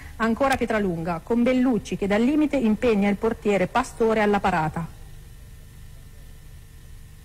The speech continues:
Passano due minuti e ci riprovano i locali.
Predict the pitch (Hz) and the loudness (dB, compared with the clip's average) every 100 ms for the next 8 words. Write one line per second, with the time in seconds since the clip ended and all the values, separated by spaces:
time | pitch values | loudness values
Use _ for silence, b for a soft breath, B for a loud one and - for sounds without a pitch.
0 | - - 349 - 247 240 269 247 202 175 | -10 -4 -2 0 2 4 4 4 2 0
1 | - 202 202 240 254 277 269 233 220 202 | -2 -4 0 0 2 2 4 2 0 0
2 | 165 156 160 | 0 0 -2